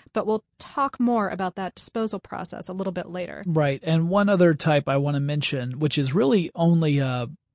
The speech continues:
Speaker 2: uh, recognized by the United States, is transuranic or transuranic waste, which is essentially waste f-, that involves, uh, uh,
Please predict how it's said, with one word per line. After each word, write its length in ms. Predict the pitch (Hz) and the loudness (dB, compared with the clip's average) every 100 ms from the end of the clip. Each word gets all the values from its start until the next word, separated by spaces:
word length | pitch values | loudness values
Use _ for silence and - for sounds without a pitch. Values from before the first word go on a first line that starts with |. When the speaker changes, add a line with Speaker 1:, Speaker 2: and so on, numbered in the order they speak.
| _ _ - | _ _ -6
Speaker 2:
uh, 140 | 135 | -4
recognized 640 | 131 151 165 156 135 127 123 | -2 0 2 2 0 -2 -2
by 100 | 131 | -4
the 60 | |
United 300 | 127 127 120 | -2 -4 -6
States, 460 | - - 123 117 - | -10 -4 -4 -4 -8
is 160 | 123 - | -12 -8
transuranic 1000 | - 147 143 135 120 123 127 120 - - _ _ _ _ _ - | -2 0 0 -2 -4 -4 -6 -10 -18 -20 _ _ _ _ _ -12
or 100 | 123 | -8
transuranic 1000 | - 139 131 127 120 117 123 123 - - - | -4 -2 -2 -4 -4 -4 -4 -4 -8 -16 -12
waste, 440 | 117 - - - | -10 -8 -10 -6
which 220 | 151 135 | -4 0
is 240 | 143 135 - - _ - | 0 0 -4 -18 _ -6
essentially 440 | 151 214 202 202 160 | 2 2 4 6 6
waste 420 | 151 156 - - - | 4 2 -2 -8 -20
f-, 120 | - | -6
that 300 | 160 147 139 | 0 0 0
involves, 640 | - 147 147 147 143 127 - | -2 0 4 6 6 2 -4
uh, 340 | 135 127 120 - _ | -4 -4 -6 -10 _
uh, 180 | 139 123 | -8 -8